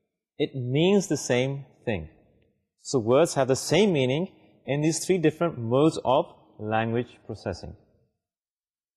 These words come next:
اب ان تینوں جو لینگویج پروسیسنگ موڈز ہیں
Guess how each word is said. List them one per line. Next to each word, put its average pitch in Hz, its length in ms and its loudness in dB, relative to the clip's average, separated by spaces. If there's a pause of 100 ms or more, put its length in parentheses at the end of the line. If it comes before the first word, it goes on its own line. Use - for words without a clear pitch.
(200)
اب 175 180 0
ان 202 180 2
تینوں 247 420 2 (120)
جو 156 160 2
لینگویج 151 400 2
پروسیسنگ 143 420 0
موڈز 127 360 4
ہیں 92 160 -4